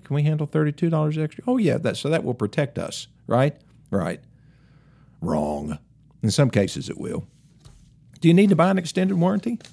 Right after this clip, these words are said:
You know, how often do you trade? You buying a new car?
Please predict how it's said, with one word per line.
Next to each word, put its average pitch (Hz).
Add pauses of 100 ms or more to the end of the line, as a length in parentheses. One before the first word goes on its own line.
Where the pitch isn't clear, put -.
(1300)
You 127
know, 151
how 185
often 190
do 143
you 143
trade? 175 (720)
You -
buying 127
a 127
new 135
car? 151